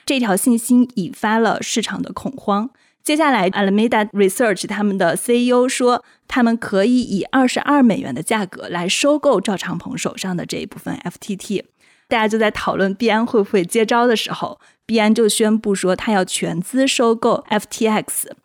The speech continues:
但是呢，这是一个非常宽松的意向书，就是说他们还需要进一步的调查，然后币安可能会撤回。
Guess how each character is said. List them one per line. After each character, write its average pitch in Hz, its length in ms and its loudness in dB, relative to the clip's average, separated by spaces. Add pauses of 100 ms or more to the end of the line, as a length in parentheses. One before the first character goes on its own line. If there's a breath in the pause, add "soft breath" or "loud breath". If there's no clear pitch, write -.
(180 soft breath)
但 240 140 2
是 233 120 2
呢， 196 120 2
这 220 140 2
是 214 100 0
一 185 60 0
个 196 100 -2
非 262 160 -4
常 190 200 -4
宽 285 300 0
松 320 180 0
的 269 80 2
意 170 120 -2
向 165 180 -4
书， - 220 -8
就 214 140 2
是 185 40 2
说 190 140 0
他 202 140 -6
们 185 200 -4
还 196 240 -2
需 240 220 -2
要 247 140 4
进 233 240 2
一 180 60 0
步 196 120 -2
的 175 120 0
调 262 220 0
查， - 400 -8
然 175 140 -4
后 185 200 0
币 226 180 -2
安 226 160 4
可 - 160 -4
能 - 120 -12
会 226 160 2
撤 254 280 0
回。 - 280 -10